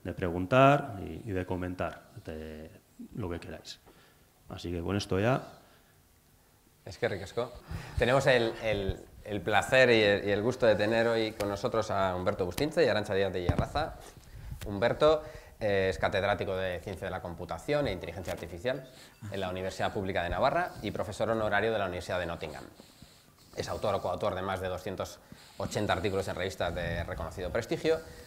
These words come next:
Speaker 2: y en dos mil diecisiete le fue concedida la Cruz de Carlos tercero el Noble por el Gobierno de Navarra.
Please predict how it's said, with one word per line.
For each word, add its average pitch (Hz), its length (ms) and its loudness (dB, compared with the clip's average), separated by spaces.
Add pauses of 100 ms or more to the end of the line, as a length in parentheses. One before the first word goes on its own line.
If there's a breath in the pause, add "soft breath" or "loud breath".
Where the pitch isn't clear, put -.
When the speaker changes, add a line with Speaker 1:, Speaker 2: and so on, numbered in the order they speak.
(200 loud breath)
Speaker 2:
y 123 80 0
en 120 80 2
dos 113 160 2
mil 131 140 2
diecisiete 135 500 2
le - 140 4
fue 113 160 0
concedida 113 400 4
la 95 160 2
Cruz 104 180 0
de 101 100 4
Carlos 98 240 0
tercero 98 360 0
el 104 80 0
Noble 107 260 2
por 92 140 -2
el 87 60 -4
Gobierno 87 260 -4
de 85 80 -6
Navarra. 76 320 -6